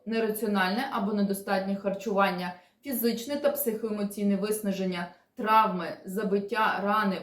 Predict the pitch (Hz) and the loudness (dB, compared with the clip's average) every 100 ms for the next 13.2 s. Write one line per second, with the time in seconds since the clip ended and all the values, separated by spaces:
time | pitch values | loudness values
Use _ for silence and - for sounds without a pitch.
0 | 214 220 214 185 190 - 233 233 - 226 | 0 0 0 -6 -8 -6 -4 -2 0 2
1 | 214 196 - 190 - 208 196 220 - 262 | 2 0 -2 -4 -4 -4 -2 -2 -4 -6
2 | 254 240 233 202 185 180 196 202 208 190 | -4 -2 0 2 0 -2 0 0 0 -2
3 | - - _ - 208 208 - 180 - 240 | -6 -18 _ -4 -2 -2 -2 -6 -4 -4
4 | 226 269 262 262 285 294 247 190 185 190 | -2 0 -2 -2 -2 -2 0 0 0 -4
5 | 196 202 - - 180 180 175 165 - - | -4 -4 -6 -8 -6 -4 -2 -4 -6 -12
6 | - _ _ _ _ 233 240 277 330 320 | -16 _ _ _ _ -8 -4 -2 0 2
7 | 311 - - 269 233 240 220 - 285 277 | 2 0 -4 -4 -2 -2 -4 -2 -2 0
8 | 262 269 254 233 240 240 247 240 233 247 | -2 -2 0 4 4 4 0 -2 -2 -2
9 | 220 208 190 190 226 220 226 - 208 190 | 0 2 2 2 -2 -2 -2 0 2 2
10 | 175 170 185 180 185 185 180 156 - - | 0 -6 -8 -4 2 4 4 2 -6 -12
11 | _ - _ 220 220 202 190 233 294 294 | _ -20 _ -2 0 2 2 0 0 0
12 | 285 285 262 269 226 269 - 262 262 247 | 2 4 4 2 -2 -4 -2 -2 -2 0
13 | 247 | -2